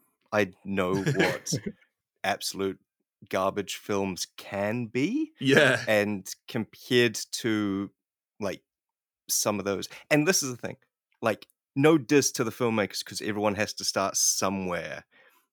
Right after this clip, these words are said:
Speaker 1: And oftentimes watching, you know, some of, like, people's, like, first attempts ever at filmmaking,
Speaker 3: Mm-hmm.
Speaker 1: they are, like, hard to watch. They don't know about editing or pacing or, like, compositions or anything like that.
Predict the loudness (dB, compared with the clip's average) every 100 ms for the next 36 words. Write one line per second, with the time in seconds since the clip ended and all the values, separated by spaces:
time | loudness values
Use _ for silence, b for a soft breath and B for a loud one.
0 | _ 0 0 2 0 0 -6 -4 -2 -2
1 | -4 -6 -2 -2 -2 -4 -4 -4 -4 -4
2 | -4 -6 -8 -10 -10 -10 -8 -8 -8 -10
3 | -12 -4 2 4 2 -2 -2 -2 2 2
4 | 2 -2 -2 0 0 -4 -8 -14 -16 b
5 | b b _ -4 4 6 6 4 2 -2
6 | -6 -12 _ _ _ -4 -4 -6 -20 _
7 | _ -8 -4 2 4 4 2 -2 -8 -6
8 | -4 -4 -4 -6 -8 -8 -6 -6 -6 -6
9 | -12 -6 0 0 0 -2 -2 -4 -8 -6
10 | -6 -4 -2 -2 -4 -8 -10 -10 -12 -14
11 | -18 -18 _ _ _ -8 -4 -4 -4 -4
12 | -4 -6 -6 -4 -4 -6 -10 -10 -10 -10
13 | -10